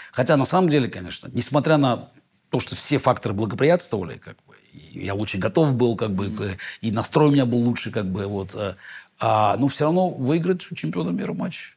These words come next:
Speaker 1: оказалось очень непросто. При том, что, как говорится, вот, по, по большому счету, как бы, почти весь матч я владел инициативой, а, но всё равно будем играть до самого конца. Это вот как-то судьба такая.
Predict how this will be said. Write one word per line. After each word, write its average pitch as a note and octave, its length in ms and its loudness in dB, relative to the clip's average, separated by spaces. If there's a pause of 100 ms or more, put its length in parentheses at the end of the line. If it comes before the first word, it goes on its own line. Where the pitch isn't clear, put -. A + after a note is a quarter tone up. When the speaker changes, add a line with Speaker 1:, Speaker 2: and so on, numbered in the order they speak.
Speaker 1:
оказалось B2+ 360 -4
очень A#2 220 -4
непросто. F2 400 -10 (100)
При C3+ 140 0
том, F#3+ 180 8
что, B2 240 0
как G#2+ 120 2
говорится, F2 260 -6
вот, F#2+ 180 -12 (680)
по, G#2 100 -4
по A2+ 140 -6
большому A#2+ 320 2
счету, D#3 280 0
как F#2+ 140 -6
бы, D2+ 280 -12
почти - 280 -8
весь F#2+ 220 -6
матч C#3 260 -4
я G#2+ 80 -6
владел G#2 400 -6
инициативой, D3 560 -4 (640)
а, G#2+ 260 -2
но E3 460 2 (800)
всё - 160 0
равно F3+ 180 4
будем D3+ 220 2
играть C3+ 160 4
до B2 80 2
самого A#2+ 300 0
конца. G#2+ 300 -6
Это C3+ 160 -2
вот D3+ 100 -2
как-то C3+ 320 -2
судьба C#3+ 320 0
такая. F2 400 -10